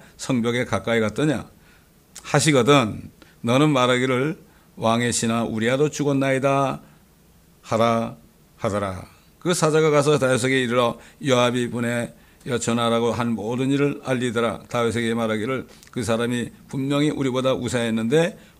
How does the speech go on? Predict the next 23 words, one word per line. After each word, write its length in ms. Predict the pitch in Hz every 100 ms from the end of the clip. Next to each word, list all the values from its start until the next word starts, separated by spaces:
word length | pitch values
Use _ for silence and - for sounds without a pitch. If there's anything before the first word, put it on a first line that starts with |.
| -
우리를 320 | 113 110 110
향하여 460 | 110 110 110 110 - - - -
들-, 300 | 123 120 -
들로 320 | - 120 143
나왔으므로 640 | 139 123 113 120 127 127 -
우리가 400 | 120 131 139 120
성문 320 | - 139 135
입구에서 640 | 135 - 123 117 127 113 - - -
그들을 520 | - 127 120 123 110 110 - -
밀쳤나이다." 840 | 117 101 117 107 110 107 98 -
그때 220 | - -
활 160 | 156 143
쏘는 300 | 131 131 131
자들이 500 | 127 123 143 139 - - -
성벽에서 580 | - 131 117 120 117 135
왕의 260 | 110 113 117
신하들에게 560 | 127 113 110 110 110
쏘았으니 640 | 107 110 104 117 131 151 170 - - -
왕의 320 | 117 117 117
신하 260 | 113 117 110
중 180 | 117 113
몇이 120 | 104
죽었으며 800 | 120 113 107 104 120 156 127